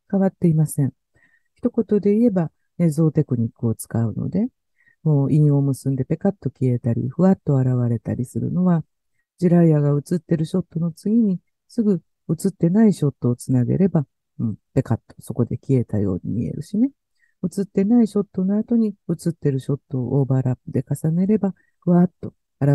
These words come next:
れたように見えるわけですね。で、「えい」と言って天を指させば稲妻が走るとかね。その今、稲妻は、いわゆるオプティカルという、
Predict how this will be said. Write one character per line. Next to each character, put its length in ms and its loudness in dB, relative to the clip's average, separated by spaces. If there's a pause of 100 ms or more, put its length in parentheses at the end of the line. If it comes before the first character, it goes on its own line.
(140)
れ 100 0
た 160 -6
よ 220 -4
う 40 -8
に 60 -6
見 160 -2
え 60 -6
る 100 -10
わ 80 -6
け 120 -20
で 120 -12
す 120 -10
ね。 300 -2 (460)
で、 200 -6
「え 160 2
い」 140 0
と 120 -20
言 100 -2
っ 20 -20
て 140 -4
天 320 2
を 60 0
指 220 -4
さ 140 -2
せ 160 -4
ば 140 -2
稲 240 0
妻 240 -4
が 140 -6
走 260 -6
る 100 -8
と 140 -12
か 140 -8
ね。 140 2 (540)
そ 120 -2
の 120 4
今、 260 4
稲 280 0
妻 340 0
は、 200 2 (380)
い 40 0
わ 120 6
ゆ 60 6
る 180 -2 (220)
オ 100 -4
プ 80 -14
テ 120 -12
ィ 20 -14
カ 140 -8
ル 160 -10
と 140 -14
い 160 -6
う、 60 -12